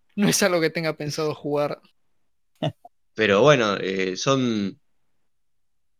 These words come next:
Speaker 2: son, son las cosas que se, se fueron dando naturalmente acá en, en Argentina. O sea, si,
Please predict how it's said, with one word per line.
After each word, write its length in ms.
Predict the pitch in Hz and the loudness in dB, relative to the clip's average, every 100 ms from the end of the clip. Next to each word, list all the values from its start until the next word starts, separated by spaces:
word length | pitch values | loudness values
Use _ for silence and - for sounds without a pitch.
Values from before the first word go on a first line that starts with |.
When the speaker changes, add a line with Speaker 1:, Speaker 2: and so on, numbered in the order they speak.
| _ | _
Speaker 2:
son, 280 | - 131 123 | -4 -2 0
son 140 | 143 | 0
las 100 | 117 | 0
cosas 260 | 131 139 113 | 0 0 -2
que 120 | 90 | -4
se, 180 | - 92 | -10 -10
se 160 | - | -10
fueron 240 | 87 104 101 | -4 -2 0
dando 420 | 113 101 92 90 | 0 -2 -4 -4
naturalmente 600 | 90 87 - 92 107 92 | -6 -8 -8 -4 -2 -2
acá 160 | 90 92 | -4 -8
en, 120 | 87 | -10
en 220 | 87 - | -12 -14
Argentina. 600 | 82 - 90 90 113 98 87 | -14 -12 -10 -2 0 0 -6
O 40 | |
sea, 180 | - 90 | -14 -12
si, 180 | - | -12